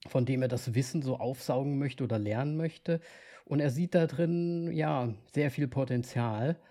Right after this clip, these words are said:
in diesem ganzen Men-, Mentalitätenzeug. <laughs> Und er denkt sich, okay, dieser kleine Zirkus, das ist nicht groß genug. Ich möchte,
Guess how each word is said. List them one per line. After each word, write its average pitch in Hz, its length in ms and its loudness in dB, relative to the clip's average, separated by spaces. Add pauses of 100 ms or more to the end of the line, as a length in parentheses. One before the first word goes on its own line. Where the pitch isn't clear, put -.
(760)
in 135 140 0
diesem 139 320 -2
ganzen 147 880 -4
Men-, 139 260 -2
Mentalitätenzeug. 143 1400 4 (460)
<laughs> 240 440 4 (1200)
Und 190 240 6
er 156 140 4
denkt 180 240 6
sich, 262 180 0
okay, 262 260 0
dieser 151 260 2
kleine 156 280 0
Zirkus, 190 340 -2
das - 200 -6
ist - 140 -6
nicht 151 140 -4
groß - 280 -4
genug. 107 340 0 (500)
Ich 190 320 0
möchte, 127 720 0